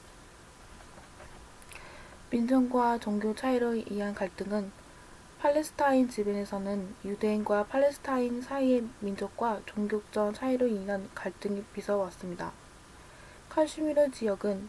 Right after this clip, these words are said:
주로 종교적 차이 때문에 한 지역에 살고 있으면서도 이-, 이슬람교와 힌두교를 나눠서 전쟁을 겪고 있습니다. 문학적 차이로 갈등은,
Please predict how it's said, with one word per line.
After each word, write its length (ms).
주로 360
종교적 640
차이 240
때문에 540
한 300
지역에 420
살고 400
있으면서도 800
이-, 180
이슬람교와 720
힌두교를 720
나눠서 540
전쟁을 460
겪고 300
있습니다. 380
문학적 640
차이로 400
갈등은, 560